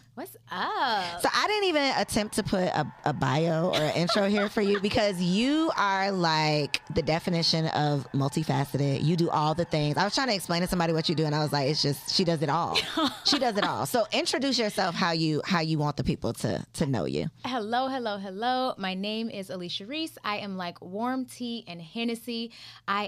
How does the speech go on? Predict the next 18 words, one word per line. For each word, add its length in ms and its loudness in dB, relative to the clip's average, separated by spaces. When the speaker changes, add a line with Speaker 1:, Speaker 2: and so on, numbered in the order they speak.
Speaker 1:
am 160 -6
a 80 -10
transformation 720 -6
coach, 360 -6
international 520 -6
speaker, 500 -10
and 280 -8
overall 640 -4
strategist. 1000 -6
I 220 -2
just 340 -10
get 140 -8
it 120 -10
done. 480 -10
Speaker 2:
She 160 0
Speaker 1:
That's 80 -6
Speaker 2:
gets 540 0
shit 340 2